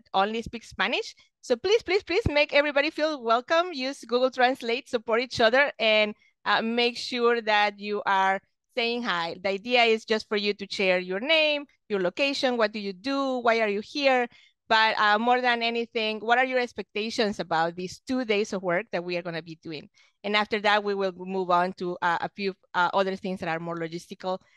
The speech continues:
and more information about our conference for these two days. Uh, so I hope you enjoy, enjoy this space. Just make well, well use and just energize each other. I know that it's very early in some places,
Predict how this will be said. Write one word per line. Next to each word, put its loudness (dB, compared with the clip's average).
and 0
more 2
information -4
about -4
our -4
conference -12
for -14
these -20
two -18
days. -20
Uh, 0
so 0
I 4
hope 4
you 2
enjoy, 2
enjoy -2
this -12
space. -2
Just -2
make -4
well, -2
well -2
use -4
and 2
just -6
energize 4
each -2
other. 4
I -4
know 2
that 2
it's -2
very 0
early 0
in -6
some -4
places, 4